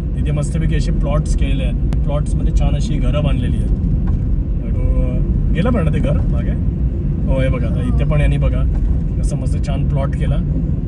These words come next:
आणि आता जेसीबीने काम चालू आहे, नारळाची झाडं लावतात. ते बघा, तिकडे मस्त छान घर बांधतात. बरेच जण आजकाल कोकणामध्ये छान अशी जागा घेऊन घर बांधतात. या, या तुम्ही मस्तपैकी रिलॅक्स करायला, एन्जॉय करायला. आणि त्याच्याशिवाय तुम्ही पर्यटकांना पण देऊ शकता, म्हणजे त्याच्यातून टुरिझमचं एक उत्पन्न पण घेऊ शकता तुम्ही.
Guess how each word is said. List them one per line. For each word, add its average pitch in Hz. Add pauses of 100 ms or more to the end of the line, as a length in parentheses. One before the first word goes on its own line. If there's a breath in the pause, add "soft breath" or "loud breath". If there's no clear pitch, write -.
(340)
आणि 127
आता 139
जेसीबीने 135
काम -
चालू -
आहे, -
नारळाची -
झाडं -
लावतात. 127 (500)
ते -
बघा, -
तिकडे -
मस्त -
छान -
घर -
बांधतात. -
बरेच 190
जण 214
आजकाल 185
कोकणामध्ये 160 (440)
छान 156
अशी 156
जागा 147
घेऊन 151 (480)
घर 151
बांधतात. 147 (1000)
या, 180
या 233 (100)
तुम्ही 220
मस्तपैकी 180
रिलॅक्स 156
करायला, 165
एन्जॉय 147
करायला. 147
आणि 156
त्याच्याशिवाय 160
तुम्ही -
पर्यटकांना 160
पण 151
देऊ 135
शकता, 139
म्हणजे -
त्याच्यातून 147
टुरिझमचं 147
एक 151
उत्पन्न 156
पण 151
घेऊ -
शकता -
तुम्ही. -